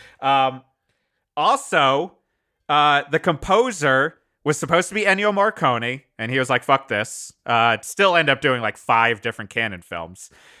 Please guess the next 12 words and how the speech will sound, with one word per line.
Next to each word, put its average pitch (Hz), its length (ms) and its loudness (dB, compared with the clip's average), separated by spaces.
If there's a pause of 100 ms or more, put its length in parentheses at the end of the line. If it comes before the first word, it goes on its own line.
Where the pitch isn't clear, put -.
(160)
Uh, 131 240 4
but 127 300 0
this 139 200 -6
guy, 156 280 0 (140)
uh, 123 220 2 (260)
Pino 208 520 0
Donag-, 156 560 2 (160)
no, 123 200 -6
Donaggio, 123 920 -2 (540)
uh, 127 380 4 (220)
who 165 160 0
did 170 420 0